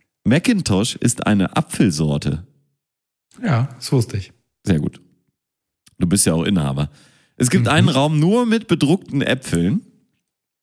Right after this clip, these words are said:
Speaker 1: Das heißt, da haben die dann so Äpfel, wo so Herzen drauf sind und so beste Oma der Welt und, und solche Sachen.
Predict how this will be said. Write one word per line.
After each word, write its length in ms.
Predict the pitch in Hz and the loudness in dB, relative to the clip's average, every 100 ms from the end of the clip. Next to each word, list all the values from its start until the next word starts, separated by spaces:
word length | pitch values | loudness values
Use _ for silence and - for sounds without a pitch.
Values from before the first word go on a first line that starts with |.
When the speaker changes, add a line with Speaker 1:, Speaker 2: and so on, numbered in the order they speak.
| _ _ | _ _
Speaker 1:
Das 160 | 120 131 | 0 2
heißt, 200 | 165 170 | 2 2
da 80 | 135 | 2
haben 120 | 147 | 2
die 60 | |
dann 140 | 131 127 | 2 2
so 100 | 113 | 2
Äpfel, 460 | 170 180 147 151 | 0 0 2 2
wo 100 | 123 | 2
so 120 | 107 82 | 0 2
Herzen 540 | 90 95 113 - 98 | 2 2 0 0 0
drauf 320 | 82 82 85 | 0 -2 -4
sind 260 | - 85 - | -2 -2 -2
und 180 | 80 73 | -6 -4
so 460 | - 71 65 67 - _ _ - | -6 -4 -4 -8 -10 _ _ 0
beste 280 | 113 - 101 | 0 2 0
Oma 260 | 113 98 85 | 2 0 0
der 220 | 82 76 | -2 0
Welt 380 | 101 113 110 92 | 0 2 0 0
und, 480 | 82 80 78 73 - | 0 0 -2 -4 -2
und 140 | 90 | 2
solche 240 | 135 147 | 2 2
Sachen. 320 | 85 82 123 | 0 0 -2